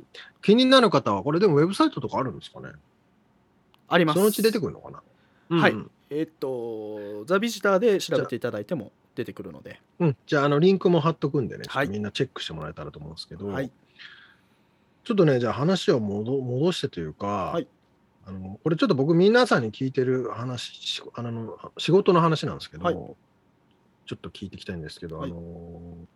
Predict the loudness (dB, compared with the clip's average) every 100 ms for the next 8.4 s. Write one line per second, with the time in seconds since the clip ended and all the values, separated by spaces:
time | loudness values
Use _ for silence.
0 | _ _ _ _ -20 -20 _ _ _ _
1 | _ -2 2 4 4 4 4 2 2 0
2 | -2 2 4 4 4 4 4 2 2 -2
3 | -6 -6 -10 -10 -12 -16 _ _ _ _
4 | _ _ _ _ _ _ -2 0 0 0
5 | -2 -4 -12 -14 -14 -16 -16 -18 _ -12
6 | -12 _ _ _ _ _ _ _ _ _
7 | _ _ _ _ _ -10 -4 0 0 -2
8 | -14 -20 -20